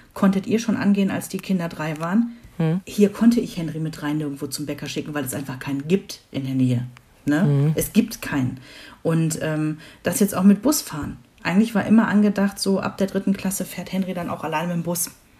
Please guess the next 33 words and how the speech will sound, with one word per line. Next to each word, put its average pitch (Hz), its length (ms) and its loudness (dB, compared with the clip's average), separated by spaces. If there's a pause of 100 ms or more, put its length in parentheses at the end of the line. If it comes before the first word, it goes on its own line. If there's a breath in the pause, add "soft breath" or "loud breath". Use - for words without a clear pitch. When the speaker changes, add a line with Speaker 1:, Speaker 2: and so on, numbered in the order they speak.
Speaker 2:
Mhm. 151 260 4
Speaker 1:
Ja, 214 140 6
das 165 200 -4
wollten 175 220 0
wir 175 60 -4
natürlich 170 360 -6
vorher 165 280 -6
üben. 180 240 0
Dann 123 140 -4
kam 143 220 -6
Corona. 175 500 0 (300 loud breath)
Speaker 2:
Ja. 170 100 6
Speaker 1:
Ich - 60 -4
finde 196 180 2
es - 60 -8
jetzt 175 160 -4
halt 165 180 -8
einfach 165 400 -8
gerade 170 220 -6
jetzt 165 200 -4
nicht 190 140 -2
die 196 60 -8
schönste 208 360 0
Zeit, 175 220 -10
Busfahren 170 380 -4
zu - 140 -10
üben, 135 260 -6
muss 156 140 -10
ich 160 80 -12
jetzt 160 140 -8
ganz 160 180 -8
ehrlich 156 200 -8
sagen. 190 320 0